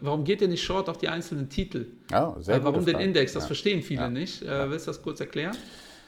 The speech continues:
Speaker 2: Äh, erstens dürfen wir das nicht. Also, äh, Leerverkäufe tätigen, ähm, haben wir auch im Verkaufsprospekt, äh, so, dass wir das nicht dürfen. Äh, und zweitens hat es auch, äh, mit, mit anderen Gründen, also erstens, äh, kann das auch relativ kompliziert sein.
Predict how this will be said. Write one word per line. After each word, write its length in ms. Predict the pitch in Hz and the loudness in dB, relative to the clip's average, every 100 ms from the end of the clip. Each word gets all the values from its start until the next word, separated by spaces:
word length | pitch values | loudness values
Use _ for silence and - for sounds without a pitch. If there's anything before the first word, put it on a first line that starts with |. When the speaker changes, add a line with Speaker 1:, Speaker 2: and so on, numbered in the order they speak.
| - _ | -20 _
Speaker 2:
Äh, 240 | 110 113 127 | 8 10 12
erstens 360 | 165 214 185 | 10 10 2
dürfen 280 | 131 127 208 | 4 4 4
wir 80 | 190 | 4
das 200 | 196 185 | 4 2
nicht. 240 | 202 - | -2 2
Also, 300 | 139 131 135 | 4 6 6
äh, 120 | 123 | 6
Leerverkäufe 800 | 117 110 131 156 135 139 139 120 | 8 10 8 6 6 6 6 0
tätigen, 640 | - 127 139 156 170 170 156 | 2 2 2 -2 -2 0 4
ähm, 400 | 120 120 117 98 | 8 8 6 6
haben 220 | 110 131 | 8 8
wir 180 | 127 101 | 6 8
auch 160 | 123 | 6
im 140 | 120 113 | 4 0
Verkaufsprospekt, 960 | 110 - 110 127 - 147 - 147 143 | 0 4 4 4 0 0 2 0 0
äh, 80 | 127 | -2
so, 240 | 101 117 120 | 2 2 2
dass 180 | 147 | 2
wir 80 | 110 | 2
das 180 | 101 - | 0 0
nicht 200 | 98 - | -4 2
dürfen. 440 | 117 139 170 170 156 | 2 2 -2 -2 0
Äh, 260 | 101 107 | 6 6
und 240 | 107 117 110 | 6 2 0
zweitens 640 | - 104 143 175 170 - | 6 6 6 4 0 2
hat 180 | 117 135 | 2 2
es 140 | 127 | -2
auch, 380 | - 107 113 - | 6 6 6 2
äh, 220 | 82 95 | 0 2
mit, 200 | 101 98 | 2 0
mit 160 | 107 82 | -2 0
anderen 340 | 110 131 135 | 0 2 0
Gründen, 560 | 127 120 117 - 117 110 | 2 0 0 2 2 2
also 220 | 92 92 | 2 2
erstens, 580 | 85 110 - 120 - - | 4 4 4 -2 -4 -8
äh, 160 | 95 95 | -4 -4
kann 160 | - 113 | 2 4
das 160 | 139 - | 4 4
auch 180 | 113 117 | 2 4
relativ 400 | 120 110 117 - | 4 4 0 -2
kompliziert 580 | 104 104 - 104 - - | -2 -2 2 2 2 -2
sein. 440 | 92 95 156 208 | 2 2 2 0